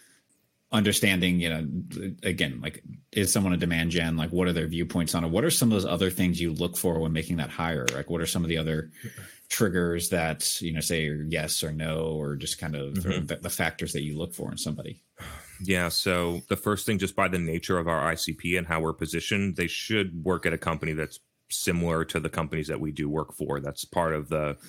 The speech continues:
Speaker 2: value prop of our company, and it's very hard to teach that.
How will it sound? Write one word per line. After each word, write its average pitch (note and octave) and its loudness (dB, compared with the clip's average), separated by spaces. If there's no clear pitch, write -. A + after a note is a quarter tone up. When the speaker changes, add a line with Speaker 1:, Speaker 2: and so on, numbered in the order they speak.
Speaker 2:
value D#2 0
prop D2 0
of D#2 -2
our C#2+ 2
company, F#2 2
and D#2 2
it's D#2 -2
very E2 2
hard D#2 0
to D2+ 2
teach - -4
that. C2+ -4